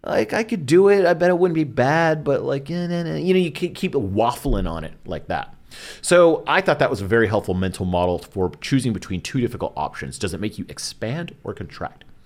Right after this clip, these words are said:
And just, I'm gonna quick rapid fire a couple of mental models out that I like. Uh, think like a computer and render one brain cycle at a time. Uh, another one, get close to the money. This means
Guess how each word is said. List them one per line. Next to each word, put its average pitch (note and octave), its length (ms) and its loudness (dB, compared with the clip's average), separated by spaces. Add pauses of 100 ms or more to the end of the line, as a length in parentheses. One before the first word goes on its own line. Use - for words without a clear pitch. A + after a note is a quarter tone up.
(340)
And D#3 300 2
just, C4+ 280 0
I'm F3+ 60 -2
gonna G3+ 140 2
quick - 320 -4
rapid G2 320 0
fire G2 300 2
a - 60 -12
couple A2+ 260 -2
of F2+ 60 0
mental F2+ 320 -4
models F2 460 -4
out F#2 240 -4
that E2+ 80 -6
I D2+ 60 -4
like. E2+ 340 -6 (420)
Uh, G2 200 2
think F3 260 0
like D#3+ 160 2
a - 40 -6
computer C3+ 500 2
and G2+ 320 -4
render A2+ 260 4
one G#2 360 0
brain F#2+ 280 0
cycle G#2 400 -4
at - 80 -8
a - 40 -14
time. G#2+ 360 -6 (880)
Uh, G2 240 2
another A2+ 260 2
one, D#3 160 2 (240)
get C3 240 -2
close D3 320 0
to - 80 -8
the G2+ 80 -2
money. G#2+ 360 0 (280)
This A#2 180 -2
means C3+ 380 0